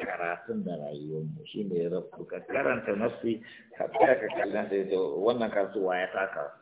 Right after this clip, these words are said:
Ba hawa ne ka ce ya taka wa ne, ya taka, a'a. In aka ce ka taka, rage abin da ka aikata. Ka ga nan da yau ka haƙuri ba. Ka ga can ma ba ka yi ba.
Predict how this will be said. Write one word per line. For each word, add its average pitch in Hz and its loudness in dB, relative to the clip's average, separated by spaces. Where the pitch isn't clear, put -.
Ba 98 4
hawa 113 6
ne 120 6
ka 107 2
ce 107 0
ya 98 6
taka 104 2
wa 90 4
ne, 78 -6
ya 98 4
taka, 104 0
a'a. 139 0
In 220 6
aka - 4
ce 175 4
ka 131 2
taka, 127 4
rage 120 6
abin 120 4
da 110 2
ka 95 0
aikata. 78 -2
Ka - 2
ga 117 2
nan 120 0
da 95 4
yau 90 4
ka - -6
haƙuri - -8
ba. - -14
Ka 101 2
ga 101 2
can 113 2
ma 101 2
ba 85 -2
ka - -12
yi 71 -6
ba. 73 -6